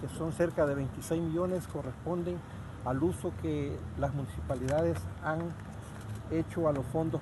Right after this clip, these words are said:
propios. Estos fondos propios son los que las municipalidades reciben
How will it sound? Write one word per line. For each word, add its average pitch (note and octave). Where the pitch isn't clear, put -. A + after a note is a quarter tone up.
propios. -
Estos D3+
fondos F3
propios F3
son E3
los F3
que E3+
las D3+
municipalidades D3
reciben F3